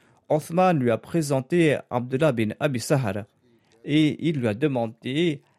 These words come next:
d'accepter son allégeance. L'envoyé d'Allah, sallallahu alayhi wa sallam, a d'abord hésité un instant,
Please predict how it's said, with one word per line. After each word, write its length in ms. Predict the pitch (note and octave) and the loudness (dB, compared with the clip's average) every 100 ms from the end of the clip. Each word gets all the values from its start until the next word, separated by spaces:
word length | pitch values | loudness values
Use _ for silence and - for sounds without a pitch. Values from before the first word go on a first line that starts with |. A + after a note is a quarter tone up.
| _ | _
d'accepter 760 | - D3+ F3 - D3 C3+ - G3 | -4 -2 -2 -4 -4 -4 -2 -2
son 280 | - B2 C#3+ | -2 -2 0
allégeance. 800 | D3 A2 A2 G#2+ D#2 F2 - F#2+ E2+ _ _ _ _ _ _ - | 0 -2 -4 -8 -10 -10 -10 -10 -12 _ _ _ _ _ _ -8
L'envoyé 480 | A#2 B2 A#2 B2+ D#3 | -2 -2 2 2 2
d'Allah, 460 | C3 G#2+ D#3 E3+ | 0 0 2 2
sallallahu 340 | C3+ - G#2+ G#2 | 0 -2 -2 -2
alayhi 220 | G2+ G2+ | -4 -6
wa 60 | F#2+ | -8
sallam, 440 | - D#3 C3+ A2+ | 0 2 2 0
a 180 | G#2+ G2+ | -2 -2
d'abord 440 | A#2+ A#2 C#3 A#2 | -2 2 2 2
hésité 540 | D#3+ B2+ B2 - A#2 A#2 | 0 0 -6 -6 -2 0
un 120 | D3+ | 0
instant, 520 | C3+ - - B2+ | -2 -2 0 -2